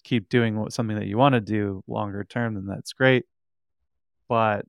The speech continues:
some of the things you're like, "Yeah, I've been doing this forever because we started doing it and we've always done it, but we don't really know why we do it anymore."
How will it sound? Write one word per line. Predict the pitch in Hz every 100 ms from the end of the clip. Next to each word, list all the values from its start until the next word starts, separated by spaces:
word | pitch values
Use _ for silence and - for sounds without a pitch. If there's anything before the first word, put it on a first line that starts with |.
| -
some | - 135
of | 120 117
the |
things | 117 113
you're | 104 110
like, | 107 104
"Yeah, | 113 110
I've | 104
been | 101
doing | 107 107
this | 104 92
forever | - 104 101 101
because | 104 - 98
we | 98
started | - 101 101
doing | 95 98 98
it | 98
and | 98 95
we've | 101 98
always | 98 101 101
done | 92 98 98
it, | 98 -
but | 107
we | 98
don't | 98
really | 101 104
know | 104
why | 101 101
we | 107
do | 151
it | 170
anymore." | 175 165 160 160 160